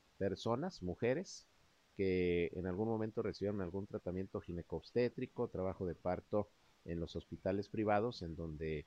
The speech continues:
pues, se dio el contagio, por lo que ya se les está contactando para tratar de, de ver si no traen el problema de la meningitis y atenderlas en, eh, su momento. Vamos a escuchar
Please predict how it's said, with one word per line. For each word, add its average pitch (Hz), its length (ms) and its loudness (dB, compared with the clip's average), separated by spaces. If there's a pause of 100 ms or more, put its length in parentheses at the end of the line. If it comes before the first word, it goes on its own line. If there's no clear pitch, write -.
(140)
pues, 80 160 -6
se 85 120 -8
dio 90 180 0
el 95 100 -2
contagio, 117 640 2 (380)
por 92 100 -2
lo 87 100 0
que 85 100 -2
ya 92 120 4
se - 100 -4
les 101 160 -4
está 95 240 -4
contactando 110 760 -4
para 82 200 -6
tratar 101 480 0 (380)
de, 82 840 0 (180)
de 87 160 0
ver 101 200 4
si - 140 -6
no 90 480 0
traen 92 220 0
el 92 80 -2
problema 92 360 0
de 92 60 0
la 90 100 0
meningitis 92 720 -6
y 85 140 -2
atenderlas 85 840 -2 (440)
en, 87 360 0
eh, 80 200 0
su - 180 -4
momento. 92 640 2 (380)
Vamos 151 220 4
a - 20 2
escuchar 156 480 2